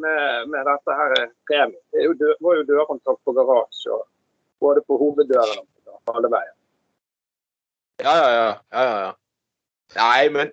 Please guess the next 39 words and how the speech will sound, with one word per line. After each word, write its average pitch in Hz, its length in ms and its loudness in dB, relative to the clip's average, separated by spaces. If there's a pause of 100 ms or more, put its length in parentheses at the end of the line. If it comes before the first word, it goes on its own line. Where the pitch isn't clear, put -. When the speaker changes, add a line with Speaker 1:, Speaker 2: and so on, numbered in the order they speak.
(120)
Speaker 2:
det - 320 -6
er 170 80 2
jo - 60 -6
sikkert 190 240 2
Spellemannsprisen 185 680 0
føler 175 240 2
vel 165 160 2
at 151 160 -4
de 156 140 2 (100)
må 151 80 2
bli 156 240 -2
mer 147 220 2
relevante, 131 500 0
sant? 147 460 0 (100)
Og, 131 800 0 (480)
eh, 131 480 0
rette 135 260 -2
seg 127 140 -8
litt 123 240 0
mer 123 160 2
mot 117 140 -2
det 117 180 4
folk 117 320 2
faktisk, - 560 -4 (160)
eller 107 400 4
en 104 160 -2 (140)
del 110 500 2
av 104 140 4
publikum 104 680 -4
hører 107 300 2
på 104 220 0
og 98 100 -2
vil 104 240 4
høre 104 240 2
på 107 160 0
og 98 80 -2
sånne 113 160 0
ting. 156 240 0 (160)
Og 131 160 2